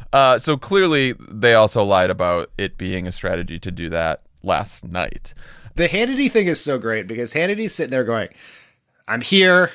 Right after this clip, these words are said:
Speaker 2: I'm doing my job, I am doing propaganda for the president." And then all of a sudden he stumbles into journalism and is like, "Holy fuck, what do I do? Cut the cameras!" <laughs> It's so good.
Speaker 1: So, so after all that,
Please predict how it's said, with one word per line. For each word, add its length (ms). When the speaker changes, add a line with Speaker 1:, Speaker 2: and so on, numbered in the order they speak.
Speaker 2:
I'm 160
doing 200
my 120
job, 500
I 100
am 140
doing 260
propaganda 540
for 120
the 80
president." 540
And 160
then 80
all 120
of 60
a 100
sudden 340
he 200
stumbles 560
into 180
journalism 560
and 60
is 100
like, 200
"Holy 200
fuck, 280
what 100
do 80
I 60
do? 240
Cut 160
the 80
cameras!" 580
<laughs> 340
It's 300
so 180
good. 440
Speaker 1:
So, 320
so 340
after 380
all 160
that, 360